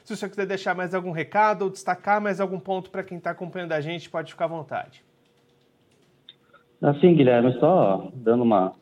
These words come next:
Speaker 2: um breve relato, então, como nós tivemos a reunião do, do C M D A, que é o Conselho Municipal de Desenvolvimento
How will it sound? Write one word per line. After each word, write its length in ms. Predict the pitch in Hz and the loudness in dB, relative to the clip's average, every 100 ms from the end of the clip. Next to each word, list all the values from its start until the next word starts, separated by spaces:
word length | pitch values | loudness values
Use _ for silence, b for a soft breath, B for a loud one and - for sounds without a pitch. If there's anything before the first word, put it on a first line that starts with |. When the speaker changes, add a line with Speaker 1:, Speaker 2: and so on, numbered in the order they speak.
| - | -8
Speaker 2:
um 60 | |
breve 280 | 107 107 107 | 2 2 4
relato, 440 | 104 92 107 160 120 | 2 2 2 0 -4
então, 200 | 110 104 | -4 -6
como 200 | 101 104 | -6 -6
nós 140 | 107 | -6
tivemos 440 | - - 104 101 | -6 -2 0 0
a 60 | 98 | -2
reunião 340 | 95 95 98 | -2 2 2
do, 100 | 98 - _ _ | 0 -6 _ _
do 100 | 95 | -6
C 160 | - | -4
M 140 | 101 98 | -2 2
D 120 | 92 | 4
A, 200 | 90 127 | 4 4
que 80 | 117 | 2
é 40 | |
o 40 | 95 | -2
Conselho 480 | 92 - 98 95 | -6 0 4 4
Municipal 420 | 95 95 - 98 90 | 4 2 2 2 2
de 80 | |
Desenvolvimento 800 | 95 90 104 90 92 95 92 87 | -2 2 2 2 2 0 0 -10